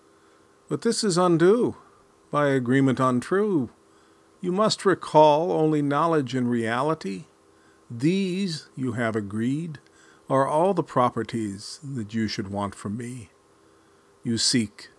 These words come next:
this matter love. But if it's real, it's only this. Of lust and longing, the simple consequence.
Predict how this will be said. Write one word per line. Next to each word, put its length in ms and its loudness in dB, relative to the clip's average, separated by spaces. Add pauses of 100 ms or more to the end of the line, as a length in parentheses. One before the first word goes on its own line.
(140)
this 320 -6
matter 360 -2
love. 600 -8 (840)
But 140 -4
if 140 -6
it's 220 -6
real, 400 2
it's 160 -4
only 320 2
this. 480 -2 (800)
Of 140 -12
lust 560 0
and 180 -2
longing, 600 2
the 100 -2
simple 380 -2
consequence. 800 -10